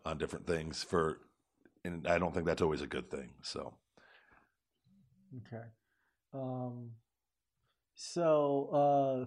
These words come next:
Speaker 2: Fastlane main events. Uh, even though Fastlane is still a month away, W W E has already announced that the main event will be, uh, A J Styles versus Ke-, Kevin Owens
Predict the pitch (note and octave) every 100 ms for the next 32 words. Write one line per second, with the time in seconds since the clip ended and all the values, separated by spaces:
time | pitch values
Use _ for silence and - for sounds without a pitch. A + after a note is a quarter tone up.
0 | - F3+ G3 - F#3 F3 D3 C#3 A#2 G#2+
1 | - - - _ _ _ _ C#3 C3 C3
2 | B2+ E3+ F3+ G#3 G3 F#3+ F#3 D#3 E3 E3
3 | D3+ D3 C#3 - D3 C3+ C3 B2+ C#3+ C3+
4 | A#2+ A2+ A2+ B2 D3 D#3 D3+ C#3+ C3 B2
5 | C3 B2+ A#2 A#2 - A#2 A2 A2 - -
6 | A2+ A#2+ B2 C3+ C#3 A#2 A#2+ A#2 C3 A#2
7 | A#2 A2 A2 A2 G#2+ - - A2+ B2 B2+
8 | C3+ C3 - A#2 A2+ A2+ A#2+ - A#2+ A#2
9 | A2 A#2 A2 - - - - C3+ B2+ B2+
10 | B2 B2 B2+ C3